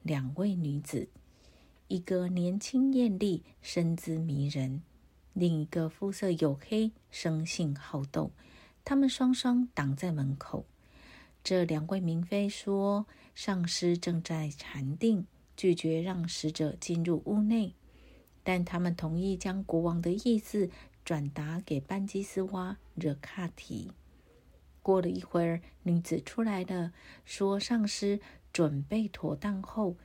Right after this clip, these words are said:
就会前去加持新庙。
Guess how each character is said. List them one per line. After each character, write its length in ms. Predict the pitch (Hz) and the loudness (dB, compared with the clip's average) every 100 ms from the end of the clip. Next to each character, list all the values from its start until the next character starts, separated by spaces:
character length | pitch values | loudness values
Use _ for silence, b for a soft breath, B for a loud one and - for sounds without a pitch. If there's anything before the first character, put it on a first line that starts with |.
| b - | b -4
就 200 | 196 175 | 0 0
会 240 | 180 175 | 2 2
前 460 | - - 147 135 147 | 0 -6 -2 -2 -4
去 340 | - 208 151 - | -2 0 0 -2
加 320 | - 151 156 - | -4 -4 -4 -8
持 280 | - 131 | -6 -4
新 280 | 131 - 175 | -4 -2 0
庙。 360 | 175 185 175 | 0 0 -2